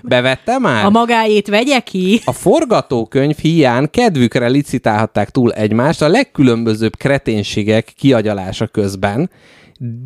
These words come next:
Speaker 1: Divine kutyapiszok eve-, ö, evészete és spontán ötlet eredménye, és ez a film legvégén van, hogy a kiskutya ürít, és ő oda megy, és fölveszi, és, és ezt elfogyasztja.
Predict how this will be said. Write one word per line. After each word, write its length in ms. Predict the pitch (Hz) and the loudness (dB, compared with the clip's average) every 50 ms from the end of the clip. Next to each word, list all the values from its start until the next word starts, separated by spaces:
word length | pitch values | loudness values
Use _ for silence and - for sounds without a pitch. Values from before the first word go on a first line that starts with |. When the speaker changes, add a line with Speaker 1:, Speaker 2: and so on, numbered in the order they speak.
| 135 135 131 | -14 -10 -2
Speaker 1:
Divine 760 | 127 175 214 226 180 143 117 110 110 113 120 143 180 202 - _ _ _ | 2 2 2 4 2 2 0 0 -2 -2 -2 -2 -2 -4 -6 _ _ _
kutyapiszok 720 | - 214 247 - 202 143 - - 120 - - 110 101 120 | 0 2 2 4 2 0 0 -2 -6 -6 -6 -8 -8 -4
eve-, 320 | 147 151 151 143 139 131 - | -2 -2 0 0 -2 -2 -2
ö, 260 | - 127 117 113 110 113 | 0 0 2 2 0 0
evészete 720 | - 135 135 131 120 110 101 - - 110 - - 160 170 156 | 0 -2 -2 -2 -4 -6 -6 -8 -8 -8 -2 0 -2 0 0
és 140 | 123 120 | -2 -4
spontán 760 | - - - 190 196 196 151 120 - 107 104 107 120 139 156 - _ - _ _ - | -4 -2 0 2 2 4 2 0 0 -2 -2 0 0 0 -2 -4 _ -20 _ _ -2
ötlet 520 | 139 147 151 - 123 110 110 123 - - - | 0 0 0 0 -4 -4 -4 -6 -6 -8 -6
eredménye, 800 | 120 113 110 107 101 98 104 104 95 95 98 101 113 151 196 - | -4 -2 -2 -2 -2 -2 -4 -4 -4 -6 -6 -4 -2 -2 -2 -2
és 160 | 147 - - | -2 0 0
ez 120 | 139 123 | 0 0
a 60 | 135 | -2
film 320 | 127 - 208 196 170 139 127 | -4 -2 0 2 2 2 2
legvégén 760 | 123 131 131 120 110 110 104 104 101 95 92 101 110 120 123 | 2 2 0 0 -2 -4 -6 -6 -8 -8 -8 -8 -6 -6 -4
van, 160 | 117 110 107 | -4 -4 -2
hogy 180 | 113 110 104 104 | -2 -2 -2 -4
a 40 | 101 | -4
kiskutya 500 | - - 110 - - 120 107 - 92 92 | -4 -4 -6 -6 -6 -8 -8 -6 -6 -2
ürít, 340 | 131 180 214 202 151 123 - | -2 -2 0 0 -2 -2 -4
és 180 | 101 92 - | -6 -6 -6
ő 40 | - | -6
oda 200 | 98 113 135 131 | -6 -4 -4 -4
megy, 180 | 113 107 95 92 | -4 -4 -6 -10
és 120 | 95 - - | -12 -12 -8
fölveszi, 580 | - 117 113 101 82 80 - 95 - - 107 | -6 -4 -4 -4 -6 -10 -12 -12 -12 -12 -10
és, 300 | 104 101 92 - - - _ _ - | -10 -10 -12 -12 -16 -18 _ _ -14
és 180 | 98 98 - - | -12 -10 -10 -8
ezt 260 | - 110 - - - - | -10 -10 -10 -12 -12 -4
elfogyasztja. 760 | 127 131 131 - - 123 107 104 87 - - - - - | -2 -2 -2 0 -2 -4 -4 -4 -8 -10 -10 -10 -10 -10